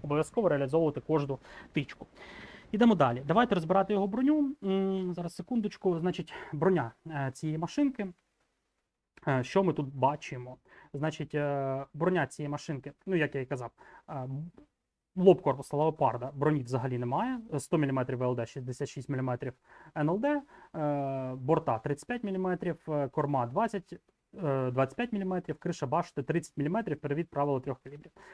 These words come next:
Але фішечка цього танку криється в оцій ма-, е, масці, яка, як ви бачите, я поставив проти себе такий же Lion з пробиттям двісті п'ятдесят вісім міліметрів бронебійним снарядом. Тобто сам себе в маску він не пробиває. Тобто тут броня коливається від двохсот,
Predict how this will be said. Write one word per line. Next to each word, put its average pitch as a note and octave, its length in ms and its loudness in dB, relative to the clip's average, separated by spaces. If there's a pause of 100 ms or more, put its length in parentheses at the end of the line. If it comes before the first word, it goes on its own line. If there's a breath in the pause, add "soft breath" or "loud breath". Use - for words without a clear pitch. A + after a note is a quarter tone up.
(140 loud breath)
Але D#3+ 200 2
фішечка E3+ 420 -4
цього F3 200 0
танку B3+ 300 0
криється D#3+ 360 0
в C#3+ 340 -2
оцій D3+ 300 -4
ма-, D#3+ 300 -6
е, D3 240 0
масці, E3 420 -2 (360 loud breath)
яка, D3+ 320 4
як C3+ 160 0
ви D3 60 0
бачите, C3+ 340 0
я C3 60 -2
поставив B2+ 420 -4
проти C3+ 300 -4
себе B2 380 -4
такий - 280 -4
же B2 80 -2
Lion G3+ 260 4
з - 60 -6
пробиттям C3 340 -4
двісті B2 200 -6
п'ятдесят C3+ 300 -12
вісім C#3+ 200 -6
міліметрів C#3 500 -4
бронебійним D#3 380 -2
снарядом. B3+ 420 -2 (280 loud breath)
Тобто - 200 -4
сам F3 240 -2
себе F3+ 400 -2
в C3+ 140 -2
маску D#3 440 -4
він E3 340 -4
не D#3 260 0
пробиває. C3+ 1120 0
Тобто D#3 240 -6
тут E3 200 -4
броня D3 340 2
коливається C3+ 500 -2
від C#3 100 -10
двохсот, F3+ 320 -6